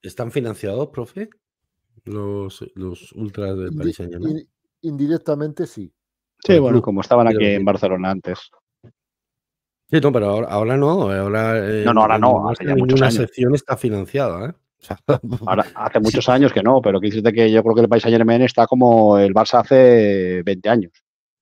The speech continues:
Speaker 3: en ese aspecto, ¿sabes?
Speaker 1: Me da mucha rabia porque en vez de centrarse en el objetivo, como bien ha dicho Alberto, en, en clubs que realmente son ladrones y que llevan robando más de, de
Speaker 3: Sí,
Speaker 1: un siglo,
Speaker 3: sí.
Speaker 1: siglo y cuarto casi,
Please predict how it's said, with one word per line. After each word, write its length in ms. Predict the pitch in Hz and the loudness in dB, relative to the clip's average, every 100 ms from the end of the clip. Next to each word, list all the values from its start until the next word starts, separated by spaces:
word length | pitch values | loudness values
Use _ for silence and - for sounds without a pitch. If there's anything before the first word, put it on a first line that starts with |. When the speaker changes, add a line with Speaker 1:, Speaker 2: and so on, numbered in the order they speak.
| - | -16
Speaker 3:
en 80 | |
ese 100 | 90 | -12
aspecto, 340 | 92 - - - | -8 -8 -8 -6
¿sabes? 300 | 104 95 _ _ _ _ _ _ _ _ _ _ _ _ - _ _ _ _ _ | -6 -6 _ _ _ _ _ _ _ _ _ _ _ _ -20 _ _ _ _ _
Speaker 1:
Me 100 | 92 | 0
da 100 | 135 | 2
mucha 260 | 160 - 143 | 2 2 4
rabia 400 | 160 165 175 147 | 4 6 4 2
porque 640 | 131 120 117 107 - - _ _ _ _ _ | -2 -2 -2 -4 -8 -20 _ _ _ _ _
en 160 | 123 | -6
vez 160 | 123 143 | -2 -2
de 220 | 156 196 | -2 -6
centrarse 540 | - 147 131 151 143 151 | -6 -6 -6 -8 -6 -6
en 40 | |
el 100 | 139 | -4
objetivo, 460 | 131 131 139 160 110 | -4 -6 -4 -4 -4
como 200 | 110 110 | -6 -4
bien 200 | 135 135 | -4 -2
ha 80 | |
dicho 260 | 131 131 135 | -2 -4 -2
Alberto, 480 | 123 147 147 110 110 | 0 0 -2 -8 -16
en, 220 | 104 104 | -16 -18
en 160 | 101 95 | -20 -16
clubs 320 | 135 156 - | -10 -10 -10
que 160 | 98 | -12
realmente 480 | 92 98 107 110 110 | -12 -14 -16 -18 -18
son 320 | 101 117 117 | -20 -16 -16
ladrones 640 | 104 92 101 139 139 156 113 | -16 -16 -14 -14 -12 -14 -14
y 80 | 95 | -10
que 120 | 101 | -6
llevan 280 | 117 113 110 | -2 -2 -2
robando 320 | 113 127 101 | -2 -2 -4
más 220 | 113 110 | -8 -8
de, 240 | 110 107 | -4 -4
de 60 | 87 | 0
Speaker 3:
Sí, 200 | 185 147 | 2 2
Speaker 1:
un 60 | 117 | -2
siglo, 500 | - 147 131 139 160 | -6 -6 -4 -4 -6
Speaker 3:
sí. 60 | |
Speaker 1:
siglo 240 | 123 123 120 | -6 -12 -14
y 40 | |
cuarto 460 | 104 135 131 131 120 | -12 -10 -10 -12 -12
casi, 400 | 120 120 127 | -10 -10 -14